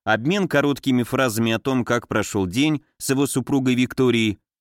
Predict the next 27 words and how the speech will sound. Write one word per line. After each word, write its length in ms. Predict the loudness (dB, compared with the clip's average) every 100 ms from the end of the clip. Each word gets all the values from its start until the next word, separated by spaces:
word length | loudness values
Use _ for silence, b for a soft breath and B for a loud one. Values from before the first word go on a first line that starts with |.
| _ _ _
а 140 | -2 0
дальше 400 | 2 0 0 -2
каждый 380 | 0 0 0
занимался 600 | 0 2 2 2 -2 -4
своими 420 | -6 -2 0 0 0
делами. 580 | 0 0 -2 -4 -8 -16 _ _ _ _ _ -6
Роман 400 | 0 2 2 0
читал 340 | -2 0 2
новости 420 | 2 2 0 -2
и 80 | -2
смотрел 500 | -2 -2 -2 0 0
ролики 400 | 2 2 0 0
на 220 | -2 0
YouTube. 580 | 0 -2 -2 -2 -4 -4 -12 _ _ _
Виктория 520 | -4 -4 0 0 2 2
занималась 600 | 2 2 2 2 -2 -4
чем-то 400 | -4 -2 -2 -2
по 160 | -2
дому, 440 | 0 2 2 0 -4 _ _ _
периодически 720 | 0 2 2 0 -2 -4 -2
прерываясь 600 | 0 2 2 2 2 0
на 100 | -2
разговоры 540 | -2 -2 0 2 2 0
с 80 | -2
подругами 560 | -2 0 0 2 0
по 140 | 0 -2
телефону. 680 | 0 -2 -2 -6 -6 -8